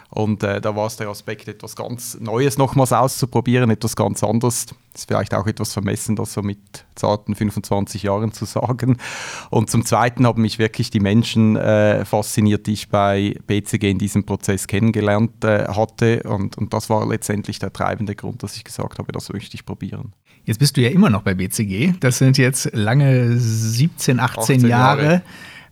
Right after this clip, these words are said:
Speaker 2: Ähm, zum Zwanzigjährigen, was gibt's denn da?
Speaker 1: Hm.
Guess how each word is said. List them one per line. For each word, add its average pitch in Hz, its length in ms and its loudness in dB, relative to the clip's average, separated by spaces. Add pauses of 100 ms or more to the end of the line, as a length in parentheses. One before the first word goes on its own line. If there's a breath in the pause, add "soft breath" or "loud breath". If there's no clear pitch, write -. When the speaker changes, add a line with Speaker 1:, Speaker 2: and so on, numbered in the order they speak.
Speaker 2:
Ähm, 127 600 4
zum 131 160 4
Zwanzigjährigen, 131 640 2
was 117 100 2
gibt's - 240 -2
denn 113 100 6
da? 104 220 2 (840 soft breath)
Speaker 1:
Hm. 143 320 -2